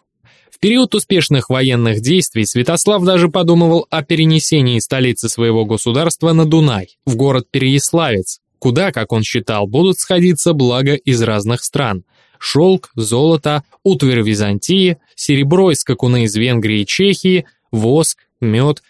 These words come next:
меха и племенные рабы из Руси. Однако борьба с Византией окончилась неудачно. Святослав был окружен стотысячным греческим войском. С большим трудом ему удалось уйти на Русь.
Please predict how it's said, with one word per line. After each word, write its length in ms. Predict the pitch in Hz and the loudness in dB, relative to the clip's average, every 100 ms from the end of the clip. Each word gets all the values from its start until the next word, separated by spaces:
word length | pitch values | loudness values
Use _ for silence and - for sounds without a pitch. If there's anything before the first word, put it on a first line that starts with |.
| - | -4
меха 540 | 120 107 - 139 160 - | -2 -2 -2 -2 -2 -4
и 100 | 202 | -2
племенные 540 | 180 185 160 143 123 110 | 0 2 4 4 2 0
рабы 280 | 107 123 | -2 -2
из 220 | 147 139 120 | 0 0 0
Руси. 440 | 117 104 - 92 _ _ _ _ _ | 0 -2 -6 -10 _ _ _ _ _
Однако 380 | - 156 240 233 | -6 -2 -2 0
борьба 340 | 196 196 185 | 0 2 2
с 100 | 180 | 0
Византией 600 | 170 156 156 147 202 202 - | 0 0 0 0 0 0 -2
окончилась 680 | 156 - 143 139 139 139 - | -6 -2 -2 0 0 0 2
неудачно. 680 | 151 151 160 117 - 104 - _ | 2 2 0 -2 -6 -8 -8 _
Святослав 600 | - 127 123 139 170 175 | -4 -2 -2 -2 0 0
был 220 | 156 160 - | 2 0 0
окружен 520 | 143 - 117 151 175 | -4 -2 0 2 2
стотысячным 840 | - 135 - 190 190 175 185 185 | 0 -4 0 0 0 0 2 2
греческим 680 | 151 123 120 - - 131 123 | 2 0 -2 -4 -4 0 0
войском. 500 | 131 143 - 101 90 - | 2 2 0 -6 -8 -10
С 120 | 110 | -6
большим 460 | 120 123 - 190 185 | -4 -2 0 0 2
трудом 440 | 156 131 120 165 | 2 0 2 2
ему 280 | 135 120 120 | 2 2 0
удалось 400 | 113 117 147 156 | 0 0 0 -2
уйти 320 | - 120 - 113 | 0 -2 0 -2
на 180 | 110 | 0
Русь. 360 | 117 110 - - | 0 -2 -4 -14